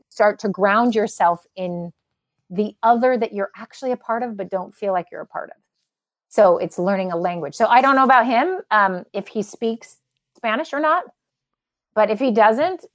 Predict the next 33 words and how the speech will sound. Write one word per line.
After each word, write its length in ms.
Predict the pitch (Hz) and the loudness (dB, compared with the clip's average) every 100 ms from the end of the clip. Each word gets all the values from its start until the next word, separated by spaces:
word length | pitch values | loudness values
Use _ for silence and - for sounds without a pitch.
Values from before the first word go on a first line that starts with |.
| _ | _
learning 380 | 190 214 214 220 | -4 -2 0 -2
Spanish 480 | - 202 202 247 - | -2 -4 -2 -4 -6
and 200 | 190 185 - _ 208 | -10 -10 -12 _ -8
finding 280 | 214 202 196 196 | -4 -2 -2 0
other 240 | 196 196 | 2 2
like-minded 880 | 185 185 185 185 180 185 180 165 - _ _ | 2 2 0 -2 0 0 0 0 -4 _ _
folks 380 | 202 196 226 - _ | 0 0 -2 -16 _
who 400 | 196 180 170 - - _ _ _ _ | -6 -4 -4 -6 -14 _ _ _ _
you 120 | 190 | -14
want 240 | - 185 185 | -4 -4 -2
to 80 | 165 | -4
learn 340 | 165 190 214 - | -2 -2 -6 -10
is 80 | 170 | -6
great. 240 | 175 - _ _ _ _ | -6 -6 _ _ _ _
You 120 | 202 | 2
know, 160 | 202 170 | 4 4
maybe 320 | 180 196 220 | 4 6 6
there's, 320 | 196 185 180 - | 4 4 0 -6
so 240 | - 254 233 | 2 4 4
some, 300 | - 254 220 | 4 2 4
some 260 | - 330 370 | 4 4 6
way 140 | 262 | 4
of 80 | 208 | 2
grounding 340 | 214 214 233 | 2 2 2
himself 440 | 226 214 208 202 - | 0 0 0 0 -4
in 260 | 190 180 - _ _ _ | -8 -8 -14 _ _ _
two 220 | - 302 | -2 -2
cultures 440 | - 294 294 254 220 | 0 -2 -2 -6 -4
at 100 | 202 | -6
the 80 | 190 | -6
same 300 | - 185 185 | -8 -8 -8
time 320 | - 208 285 | -6 -4 -6
can 340 | - 208 190 | -6 -8 -8